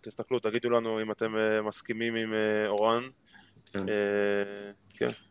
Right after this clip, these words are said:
Speaker 2: ניק הרביג.
Speaker 1: אז האובר אנדר של, אה, היה לך עוד משהו להגיד, אה, אורן, על הסטילרס שלך?
Speaker 2: אה, לא, אני חושב שיכול להיות להם הגנה טופ ש-, טופ חמש השנה בליגה,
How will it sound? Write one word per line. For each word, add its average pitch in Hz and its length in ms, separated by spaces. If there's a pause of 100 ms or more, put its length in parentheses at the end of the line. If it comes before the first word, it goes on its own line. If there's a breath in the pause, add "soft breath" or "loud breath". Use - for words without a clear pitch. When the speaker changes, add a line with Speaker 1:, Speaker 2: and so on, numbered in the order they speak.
(500)
Speaker 2:
ניק 120 180
הרביג. 110 280
Speaker 1:
אז 120 80
האובר 131 400
אנדר 131 320
של, 120 280
אה, 107 720
היה 127 100
לך 131 80
עוד 135 180
משהו 143 220
להגיד, 156 280
אה, 156 140
אורן, 151 240
על 143 80
הסטילרס 147 360
שלך? - 200 (1040)
Speaker 2:
אה, 110 580
לא, 156 180
אני 135 100
חושב 147 200
שיכול 147 260
להיות 143 180
להם 139 140
הגנה 123 280
טופ 135 180 (140)
ש-, - 200
טופ - 340
חמש 117 360
השנה 107 260
בליגה, 101 400